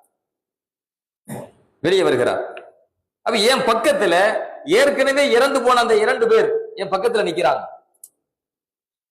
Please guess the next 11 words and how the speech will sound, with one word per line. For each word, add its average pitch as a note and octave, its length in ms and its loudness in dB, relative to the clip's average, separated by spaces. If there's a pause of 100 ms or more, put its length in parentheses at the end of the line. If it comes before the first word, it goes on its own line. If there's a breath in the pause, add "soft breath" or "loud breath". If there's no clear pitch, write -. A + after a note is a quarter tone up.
(160)
இப்பொழுது G#3 280 4
உள்ளிருந்து C#4+ 460 2
வந்த A3 220 2
வானவர் G#3 520 4 (1080)
முதல்ல C#4 380 4
என்ன C4 200 2
பண்ணுகிறார் A3 460 4
என்றால், E3+ 420 2 (680)
இரண்டாவதாக C4 800 4
மரணித்தாரே, G#3+ 600 2 (300)
அதாவது G#3 420 2